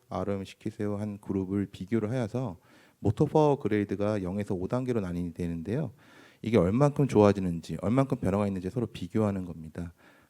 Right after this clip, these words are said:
그 외에 덧붙여서 저희들 영역에서 이제 환자들 클리니컬 스코어를 측정하는 부분들이 있는데요.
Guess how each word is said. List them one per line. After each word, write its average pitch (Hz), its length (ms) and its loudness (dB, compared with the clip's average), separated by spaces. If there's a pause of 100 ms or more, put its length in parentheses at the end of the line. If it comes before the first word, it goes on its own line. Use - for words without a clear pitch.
그 123 320 6
외에 123 320 6
덧붙여서 123 800 2
저희들 123 340 6
영역에서 107 580 4
이제 95 140 -2
환자들 143 500 2
클리니컬 180 420 0
스코어를 117 420 4
측정하는 117 600 0
부분들이 95 400 -2
있는데요. 95 480 -4